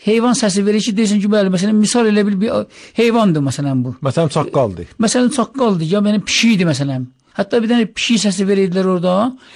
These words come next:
Speaker 1: Mən özüm dedim ki, "Axı, bir dənə burada dağdaş, burada pişiyinə gəzək, məsələn." Pişik olar, kətdə olar da, evdə olar, abadidə olar.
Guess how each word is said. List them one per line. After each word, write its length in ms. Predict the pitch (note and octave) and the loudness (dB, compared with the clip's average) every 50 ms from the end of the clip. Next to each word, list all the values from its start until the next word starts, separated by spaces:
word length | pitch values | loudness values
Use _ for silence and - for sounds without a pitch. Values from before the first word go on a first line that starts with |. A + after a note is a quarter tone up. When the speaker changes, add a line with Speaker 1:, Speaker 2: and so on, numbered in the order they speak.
| - - - | -14 -8 -4
Speaker 1:
Mən 120 | G3+ G#3 - | -4 -2 0
özüm 260 | G#3+ G3+ G#3+ A#3 G#3 | -2 0 0 0 0
dedim 200 | G#3+ G#3 F#3+ G3 | 0 0 -2 -4
ki, 120 | D#3+ - F#3 | -4 -4 -4
"Axı, 180 | E3+ F3 E3+ | -4 -4 -6
bir 60 | E3 E3 | -4 -4
dənə 200 | G3 F#3+ F3+ E3 | -2 -2 -2 -2
burada 180 | F3+ F#3 F3+ - _ - | -2 -4 -4 -8 _ -2
dağdaş, 800 | G3+ F#3+ F3+ E3 E3 D#3+ D3 E3 F3 G3+ G#3 F3 B2 - - _ _ _ _ - - _ - | 0 0 2 2 0 0 0 0 2 2 2 0 -2 -4 -10 _ _ _ _ -20 -12 _ -4
burada 180 | F#3 F3+ A#3+ - - - | -2 0 0 -2 -4 -6
pişiyinə 440 | - - - - F#3 F#3+ G3+ A3 G#3+ D#3 | -8 -6 -4 0 2 2 4 4 2 2
gəzək, 240 | C#3 A#2 A#2+ B2+ A#2 A2+ | 0 -2 -4 -6 -6 -8
məsələn." 260 | G#2 C3 C3 B2+ A2 - _ _ _ _ - | -8 -8 -10 -10 -12 -14 _ _ _ _ -20
Pişik 280 | - C#3+ E3+ G#3+ A#3 G#3+ | -12 -6 -4 0 0 2
olar, 160 | F#3 G#3 G3+ | 2 0 0
kətdə 320 | - - E3 - - - G#3 | -2 -4 -6 -4 -4 -2 0
olar 300 | A3 G3+ D#3 C#3 B2+ B2+ | 0 0 0 -2 -2 -4
da, 140 | C3+ E3 | -4 -6
evdə 360 | G3+ - E3+ E3 C#3+ C#3+ D#3 F#3+ | -6 -6 -4 -4 -4 -2 0 0
olar, 300 | G3 F#3+ E3+ D3 A#2+ F#2 - - - - - - - - | 0 2 0 -2 -4 -6 -10 -16 -20 -20 -20 -20 -8 -2
abadidə 540 | F#3 G3 G3 E3+ F#3+ F#3+ F#3 D#3+ F#3+ F#3+ A3 | 0 0 0 2 2 2 2 2 0 0 0
olar. 300 | G#3 E3 C#3 C3 A#2 - | 2 2 0 0 -4 -6